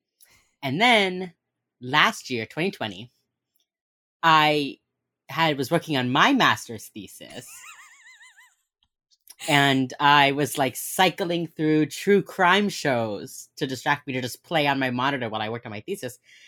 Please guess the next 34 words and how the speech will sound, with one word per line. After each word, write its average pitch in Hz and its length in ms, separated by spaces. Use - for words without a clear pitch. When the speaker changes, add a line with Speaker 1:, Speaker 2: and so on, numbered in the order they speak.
Speaker 1:
And 165 180
then 165 100
I 156 80
went, 151 280
"Well, 185 320
I 220 140
know 254 140
Criminal 185 260
Minds 143 200
is - 160
fictional, 95 680
but 127 100
it's, - 100
like, 127 160
kind 208 240
of 147 100
in 135 120
that 113 160
same 107 360
vein 117 320
as, 87 220
like, 92 280
the 120 100
serial 113 420
killer 110 260
true - 240
crime 113 260
stuff." - 220
And 240 100
I 285 60
remember 285 300
there 220 120
being 165 200
a 117 40